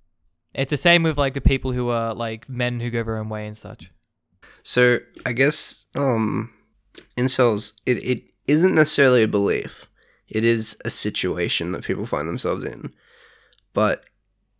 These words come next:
Speaker 2: that situation causes beliefs or certain, uh, behaviors, I guess, that some people might act out against, uh, the world or what they might feel are, like, people who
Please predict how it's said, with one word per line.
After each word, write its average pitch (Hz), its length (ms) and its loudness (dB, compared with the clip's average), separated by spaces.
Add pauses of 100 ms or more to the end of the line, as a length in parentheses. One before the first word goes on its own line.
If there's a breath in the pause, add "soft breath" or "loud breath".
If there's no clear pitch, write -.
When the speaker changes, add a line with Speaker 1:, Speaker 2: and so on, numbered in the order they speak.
(120)
Speaker 2:
that 101 380 -4
situation 95 800 0 (140)
causes 92 560 -2
beliefs - 840 -6
or 82 240 -4
certain, 85 680 -6 (880 soft breath)
uh, 64 240 -4
behaviors, 71 580 -4
I - 80 -10
guess, - 480 -8 (200)
that 92 360 -6 (640 loud breath)
some 110 180 0
people 104 200 -2
might 92 240 -4
act - 240 -12
out 76 280 -6
against, - 600 -10 (1120 loud breath)
uh, 65 280 -4
the 110 120 -2
world 85 440 -2
or 87 80 0
what 98 140 -2
they 98 200 -4
might - 280 -8
feel 82 320 -2
are, 78 60 -8
like, - 380 -14 (320)
people 107 320 -4
who 123 300 -4